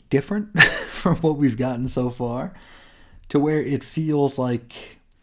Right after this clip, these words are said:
like, it feels like an anomaly. It doesn't feel like it belongs here. It's very, very strange. Now, before we get into it, I do wanna remind everyone that, uh, we, or at least I,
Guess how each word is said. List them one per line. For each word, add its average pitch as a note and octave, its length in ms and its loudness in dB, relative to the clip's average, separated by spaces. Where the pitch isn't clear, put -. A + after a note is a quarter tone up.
like, B3 100 -6
it - 80 -6
feels F3+ 200 0
like C#3 120 -4
an A#2+ 60 0
anomaly. G#2+ 540 -2
It - 80 -14
doesn't D#3+ 220 -2
feel D3+ 160 0
like A#2+ 120 -2
it - 80 -4
belongs G#2 540 -4
here. - 240 -16
It's - 140 -20
very, C#3 460 -8
very F2 300 -10
strange. F#2+ 760 -8
Now, A2 360 -6
before G#3+ 260 2
we F#3 80 -2
get D3 140 0
into A#2 340 0
it, - 260 -10
I B2 80 -4
do A#2+ 140 -4
wanna A2+ 180 -2
remind A2+ 500 -6
everyone G2 420 -6
that, G#2+ 220 -6
uh, A2 260 -4
we, D3 360 2
or G#2+ 380 0
at B2+ 100 -6
least A#2+ 280 -2
I, A2 480 -4